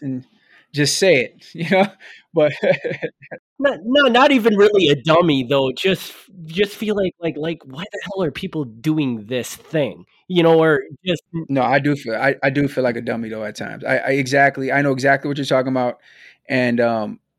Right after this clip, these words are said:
Speaker 1: there's, there's still a lot of things that I just am not, have not been exposed to. And so, yeah, naturally, I act like I know what's going on. You know what I mean? Like, who doesn't do that,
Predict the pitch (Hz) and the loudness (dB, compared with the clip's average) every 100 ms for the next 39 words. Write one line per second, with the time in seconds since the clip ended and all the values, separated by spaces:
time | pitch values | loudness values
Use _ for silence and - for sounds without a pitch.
0 | - 135 143 135 - 151 - 185 175 135 | -4 2 2 2 0 -2 0 2 2 4
1 | 131 135 135 - 131 123 117 120 117 113 | 2 2 0 -2 -2 -2 -2 -2 -2 -2
2 | 123 127 123 131 120 - _ _ _ _ | 0 0 2 -2 -4 -8 _ _ _ _
3 | _ - 135 131 131 135 131 - _ _ | _ -4 -2 0 2 2 0 -4 _ _
4 | _ - 147 135 139 131 131 123 110 - | _ -2 0 2 0 0 -2 -2 -4 -2
5 | 123 127 - - 95 _ _ 131 120 117 | 0 0 -4 -12 -14 _ _ -6 -4 -2
6 | 110 110 107 _ _ _ - - 196 202 | -4 -6 -10 _ _ _ -6 -2 2 2
7 | 117 135 160 151 123 120 123 127 - 117 | 2 2 0 0 -2 -2 -2 -2 -2 -4
8 | 113 117 113 113 117 - 117 113 117 131 | -6 -6 -6 -8 -8 -8 -8 -8 -10 -4
9 | 147 135 135 135 139 139 120 147 151 139 | 0 2 2 2 0 0 -2 0 2 2
10 | 139 127 139 131 143 107 | 0 -2 0 2 2 2